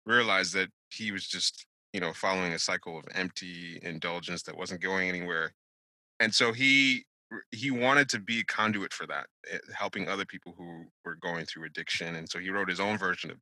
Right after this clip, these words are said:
twelve, s-, twelve Steps program and going around promoting it, but also, like, in terms of his content, like, promoting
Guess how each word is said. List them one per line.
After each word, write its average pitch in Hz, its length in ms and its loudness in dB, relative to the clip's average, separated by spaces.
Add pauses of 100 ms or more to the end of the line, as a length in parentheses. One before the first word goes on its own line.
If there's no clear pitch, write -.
(100)
twelve, 82 220 -6 (100)
s-, - 180 -8
twelve 85 200 -6
Steps - 280 -8
program 80 440 -4
and 80 140 -8 (640)
going 90 220 2
around 85 280 -2
promoting 90 420 -2
it, 92 200 0
but 87 120 -4 (540)
also, 104 300 2
like, 87 160 -2
in 85 60 -4
terms 101 260 0
of 80 60 -12
his 82 140 -4
content, 104 600 -2
like, 85 240 -8 (440)
promoting 104 600 4